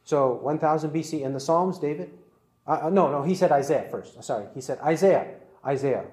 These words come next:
Okay, seven hundred B C. Not before Isaiah? Mm, no, in the Psalms. Okay, David, one thousand. He said, "Yes." "Not before David?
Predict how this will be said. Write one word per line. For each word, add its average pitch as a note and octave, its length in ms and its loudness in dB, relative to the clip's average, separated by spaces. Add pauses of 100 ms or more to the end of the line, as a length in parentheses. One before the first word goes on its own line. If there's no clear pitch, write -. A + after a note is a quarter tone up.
Okay, C3 220 -4
seven D3 300 -4
hundred D3+ 220 -2
B B2 120 -8
C. A2 260 -12
Not C#3+ 260 -2
before E3 340 2
Isaiah? D#3+ 320 -2 (560)
Mm, C3 520 -6 (180)
no, D3 180 -2
in E3+ 160 2
the F3+ 60 6
Psalms. C#3 500 0
Okay, C#3+ 360 -2
David, E3+ 500 2
one C#3 220 -2
thousand. D#3+ 440 2
He B2 80 -10
said, B2+ 240 -4
"Yes." C3 300 0 (340)
"Not F#3 280 4
before A3+ 280 4
David? A3+ 480 4